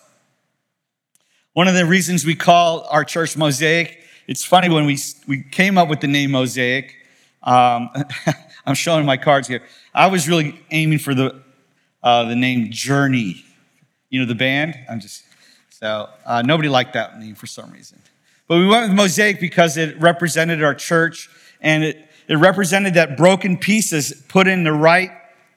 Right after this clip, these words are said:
formation can make a beautiful picture. And so s-,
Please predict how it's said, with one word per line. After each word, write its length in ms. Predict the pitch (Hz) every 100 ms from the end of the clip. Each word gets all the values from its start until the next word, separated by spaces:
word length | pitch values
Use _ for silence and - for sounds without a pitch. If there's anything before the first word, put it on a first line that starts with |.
| _ _ _ _ _ _ _ _ _
formation 600 | 180 165 175 175 175 147
can 180 | 160
make 200 | 147 147
a 80 | 147
beautiful 400 | 120 143 147 147
picture. 500 | 123 151 - 113 90 _ _ _ _ _ _ _ _ _ _ _ _ _ _ _ _
And 120 | 151
so 120 | -
s-, 320 | 165 - -